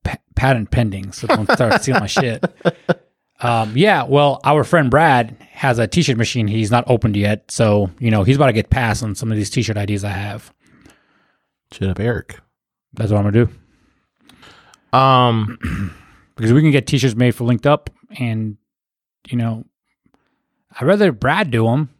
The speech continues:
Speaker 1: Or actually, we'll be making our own t-shirts because Brad won't be, you know, he'll,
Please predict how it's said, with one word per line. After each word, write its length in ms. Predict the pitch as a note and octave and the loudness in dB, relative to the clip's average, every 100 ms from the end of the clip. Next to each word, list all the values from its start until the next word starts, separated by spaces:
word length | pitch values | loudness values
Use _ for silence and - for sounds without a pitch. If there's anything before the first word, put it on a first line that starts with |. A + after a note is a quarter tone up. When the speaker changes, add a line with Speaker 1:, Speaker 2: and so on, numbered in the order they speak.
| _ _ _ _ _ _ _ _ _ _ - | _ _ _ _ _ _ _ _ _ _ -2
Speaker 1:
Or 240 | D3 C#3 | 0 2
actually, 400 | D3 C#3+ D3 B2+ - _ | 2 2 0 0 -4 _
we'll 220 | A#2 D3 F#3+ | 0 2 4
be 80 | E3+ | 2
making 200 | C#3+ C3+ | 2 2
our 120 | A#2+ | 4
own 140 | C#3 | 2
t-shirts 320 | C3 B2+ A#2+ A2 | 2 -2 -2 -4
because 120 | A2+ | 0
Brad 180 | C3 C3+ | 2 2
won't 240 | B2 A#2 | 0 -4
be, 140 | B2+ B2 | -8 -6
you 80 | B2 | -4
know, 160 | A2+ | -2
he'll, 240 | G#2+ C3+ | 0 -2